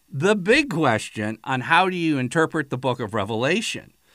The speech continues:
And the same with how do you interpret the Gospels and Jesus' teaching about the end? There are, well, there's actually <laughs> several schools, but I'm gonna try to simplify it. There's the historical view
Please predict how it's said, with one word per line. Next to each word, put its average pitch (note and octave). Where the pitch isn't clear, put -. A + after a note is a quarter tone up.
And C3+
the C3+
same D#3+
with C3
how C3
do C#3+
you D#3
interpret D#3+
the E3+
Gospels D3
and G#2
Jesus' B2+
teaching C3
about A#2
the A2+
end? A2+
There C3+
are, C#3
well, D3
there's B2+
actually C3
<laughs> -
several C#3
schools, C3
but B2
I'm A#2+
gonna A2+
try C#3+
to A2
simplify A#2+
it. G#2
There's D#3+
the D#3
historical F3
view A2